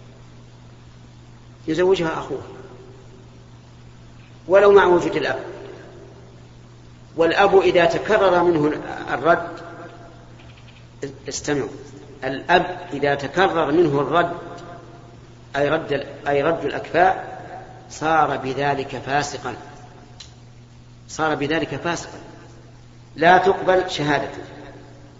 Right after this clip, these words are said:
ولا تقبل إمامته في الناس، أي ما يصلي بالناس على رأي بعض العلماء،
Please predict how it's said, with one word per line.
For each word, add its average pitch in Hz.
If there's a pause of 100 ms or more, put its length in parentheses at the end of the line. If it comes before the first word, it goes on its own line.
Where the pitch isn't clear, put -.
(420)
ولا 151
تقبل 165
إمامته 151
في 139
الناس، 135 (220)
أي 139
ما 165
يصلي 170
بالناس 147 (100)
على 131
رأي 143
بعض 131
العلماء، 131